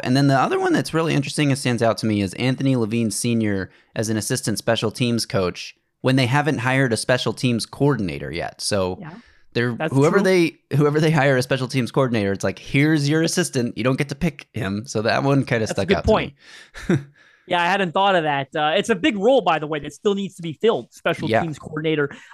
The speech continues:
Speaker 2: I imagine they've interviewed more people than we know of. We've only heard of one, and he already took the job with the Tampa Bay Buccaneers. So we really don't know who's gonna be the special teams coordinator. I hope they're not struggling to fill it, but <laughs> certainly it's interesting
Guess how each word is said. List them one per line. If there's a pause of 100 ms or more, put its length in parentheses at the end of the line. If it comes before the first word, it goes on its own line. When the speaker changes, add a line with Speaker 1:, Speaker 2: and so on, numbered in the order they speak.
Speaker 2:
I
imagine
they've
interviewed
more (100)
people
than
we
know
of.
We've
only
heard
of
one, (380)
and
he
already
took
the
job
with
the
Tampa
Bay
Buccaneers.
So
we
really
don't
know (340)
who's
gonna
be
the
special
teams
coordinator.
I
hope
they're
not
struggling
to
fill
it, (140)
but
<laughs>
certainly
it's
interesting